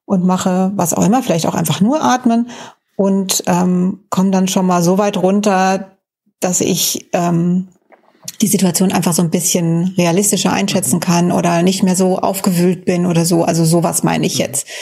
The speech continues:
Speaker 1: Es ist schon okay, wenn man sich auch mit Serien entspannt, aber das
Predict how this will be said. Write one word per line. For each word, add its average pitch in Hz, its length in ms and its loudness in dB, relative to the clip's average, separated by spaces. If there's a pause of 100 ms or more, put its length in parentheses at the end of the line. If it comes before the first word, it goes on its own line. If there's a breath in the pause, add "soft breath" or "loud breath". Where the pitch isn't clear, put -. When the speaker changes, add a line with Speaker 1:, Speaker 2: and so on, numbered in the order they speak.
(200 loud breath)
Speaker 1:
Es - 80 -6
ist 180 100 -2
schon 185 140 0
okay, 180 300 -2
wenn 185 100 0
man 170 160 0
sich - 160 -2
auch 175 100 -2
mit 180 140 0
Serien 175 340 0
entspannt, 165 460 0
aber 160 100 2
das - 300 -2